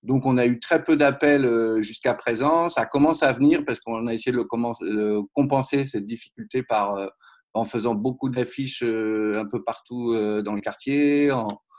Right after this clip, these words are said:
en informant les autres associations, euh, à travers l'interassociatif, là, de la Goutte d'Or.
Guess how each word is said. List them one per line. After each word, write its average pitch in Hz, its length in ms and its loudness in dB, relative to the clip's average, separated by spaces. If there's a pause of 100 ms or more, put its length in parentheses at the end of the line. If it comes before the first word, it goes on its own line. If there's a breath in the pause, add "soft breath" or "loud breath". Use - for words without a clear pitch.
(480 loud breath)
en 117 160 -4
informant 123 540 0
les 117 260 4
autres 127 180 0
associations, 120 1200 -2
euh, - 0 -
à 104 100 -4
travers 107 340 -2
l'interassociatif, 110 960 -4
là, 104 220 -4
de 101 100 -6
la 101 140 -2
Goutte 101 200 -6
d'Or. 143 460 2